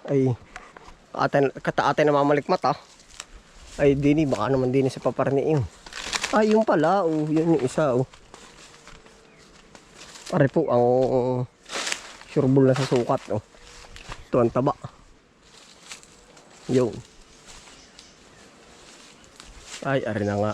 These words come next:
yun. Yari, oh. Talagang pwedeng pwede na po yan, ano, oh. Taba, yung kang kabila. Payatin pa rin,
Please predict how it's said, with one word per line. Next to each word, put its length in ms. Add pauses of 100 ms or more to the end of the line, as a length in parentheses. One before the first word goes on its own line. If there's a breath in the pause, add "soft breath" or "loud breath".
yun. 400 (1700)
Yari, 400
oh. 160 (1300)
Talagang 320
pwedeng 320
pwede 240
na 80
po 160
yan, 160
ano, 360
oh. 20 (1400)
Taba, 320
yung 160
kang 160
kabila. 320 (4000)
Payatin 480
pa 160
rin, 80